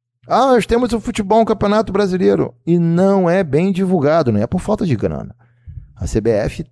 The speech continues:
tem grana sobrando pra trazer esse tipo de informação. É uma entidade sem fins lucrativo que mais lucra, né?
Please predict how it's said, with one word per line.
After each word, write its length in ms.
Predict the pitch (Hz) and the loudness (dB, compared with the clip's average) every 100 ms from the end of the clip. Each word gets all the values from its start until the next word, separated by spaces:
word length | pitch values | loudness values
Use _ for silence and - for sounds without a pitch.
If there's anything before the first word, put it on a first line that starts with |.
| - | -2
tem 300 | 139 151 185 | 0 2 0
grana 420 | 135 117 135 160 | 0 0 0 -4
sobrando 880 | - - 196 147 139 135 147 151 190 - _ _ _ _ - | -4 -4 -2 0 0 2 0 0 -2 -4 _ _ _ _ -10
pra 200 | 95 117 | -6 -6
trazer 580 | 131 135 139 107 82 117 | -4 -4 -2 -2 -2 -2
esse 220 | 143 135 | -4 -6
tipo 260 | 139 135 | -6 -6
de 80 | 135 | -6
informação. 920 | 147 - 135 151 139 - 98 131 143 - _ _ _ _ _ - | -6 -4 -4 -4 -6 -8 -6 -4 -6 -10 _ _ _ _ _ -4
É 140 | 135 | -2
uma 380 | 208 202 143 123 | 0 0 0 0
entidade 520 | 120 127 107 107 98 | -2 -2 -2 -2 -2
sem 160 | - 101 | -2 -2
fins 200 | - 117 | 0 2
lucrativo 580 | 120 120 139 123 165 190 | 2 2 -2 0 0 0
que 160 | 202 | -2
mais 460 | 180 190 254 359 214 | -2 -2 -4 -2 2
lucra, 800 | 165 175 247 - - 107 71 - _ _ _ _ _ _ - | 6 6 6 2 -2 -4 -6 -12 _ _ _ _ _ _ -12
né? 260 | 85 127 | -8 -6